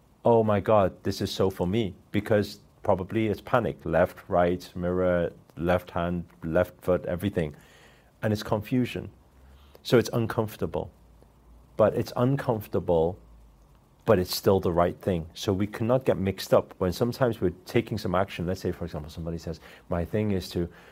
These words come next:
make a million dollars." Then they start learning sales. They get uncomfortable with sales because they get turned down a few times.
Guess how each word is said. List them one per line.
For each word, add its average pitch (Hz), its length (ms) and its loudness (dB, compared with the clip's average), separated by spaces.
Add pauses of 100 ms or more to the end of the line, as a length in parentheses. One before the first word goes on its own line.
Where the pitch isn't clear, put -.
(160)
make 101 180 0
a 95 40 -2
million 92 340 0
dollars." 87 400 0
Then 135 180 4
they 127 100 4
start 98 440 4
learning 98 380 0
sales. - 560 2 (420)
They 107 120 2
get - 200 2
uncomfortable 98 540 -2
with 90 100 -2
sales 123 240 4
because 82 300 -4
they 85 80 -2
get 78 180 2
turned 87 240 -2
down 104 220 4
a - 40 0
few - 200 -4
times. - 420 -6